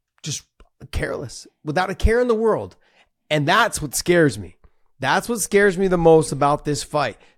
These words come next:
This fight is a lot more of a threat than the first fight was, because he knows,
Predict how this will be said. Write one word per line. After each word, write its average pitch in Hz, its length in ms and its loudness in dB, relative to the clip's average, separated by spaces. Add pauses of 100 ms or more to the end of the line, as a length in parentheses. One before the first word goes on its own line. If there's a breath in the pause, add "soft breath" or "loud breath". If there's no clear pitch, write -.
This 226 260 0
fight 202 300 0
is 156 100 -2
a 151 60 2
lot 165 260 0
more 165 220 4
of 135 80 -2
a 131 40 -6
threat 160 360 -4
than 147 120 -4
the 127 80 -4
first - 360 -4
fight 117 240 -6
was, 95 360 -12 (600)
because 127 380 -4
he 190 140 -6
knows, 196 460 2